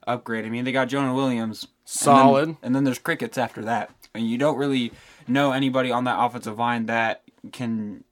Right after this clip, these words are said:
Speaker 1: start sixteen games the entire season and do well. So, yeah, I would definitely think that he could go to the Cincinnati Bengals.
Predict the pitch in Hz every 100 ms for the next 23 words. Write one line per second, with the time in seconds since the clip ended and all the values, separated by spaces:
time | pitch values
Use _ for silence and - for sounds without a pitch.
0 | _ - - - 131 120 - - 131 -
1 | 131 113 113 123 110 107 113 110 104 117
2 | 107 107 104 107 135 104 - - - -
3 | _ - - 151 143 127 113 - _ -
4 | 123 101 - 117 127 123 123 120 123 117
5 | 117 107 104 110 107 - 113 98 101 95
6 | 98 90 - 90 90 95 - 82 - -